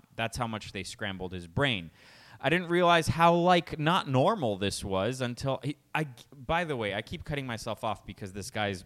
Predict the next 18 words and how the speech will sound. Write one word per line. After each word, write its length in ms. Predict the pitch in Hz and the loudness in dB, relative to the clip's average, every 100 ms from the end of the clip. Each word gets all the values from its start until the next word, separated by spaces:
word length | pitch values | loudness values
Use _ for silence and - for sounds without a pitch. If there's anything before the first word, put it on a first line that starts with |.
| - | -10
is, 260 | 98 92 - | -10 -10 -12
is 140 | 98 | -12
so 200 | - 101 | -6 -6
bizarre 340 | 92 90 92 | -6 -6 -6
to 40 | 92 | -6
me. 180 | 87 85 _ - - _ _ _ | -10 -16 _ -20 -20 _ _ _
I'm 100 | 208 | -4
gonna 160 | 285 330 | -2 -2
make 140 | 277 | 0
a 40 | 214 | 4
prediction. 680 | 160 139 123 - 101 80 - | 4 6 2 0 -6 -10 -4
David 280 | 147 175 208 | -2 0 0
Hogg 400 | 170 151 156 165 - | 4 4 4 0 -4
is 220 | 135 120 | -4 -2
gonna 220 | 139 143 | -2 -4
become 760 | 135 151 - 120 110 110 123 131 _ 113 | -4 -4 -2 0 0 -2 -8 -12 _ -2
Daniela 640 | 135 139 156 202 143 85 | 0 2 2 4 2 0
Hogg 440 | - 98 87 85 | -2 -2 -2 -4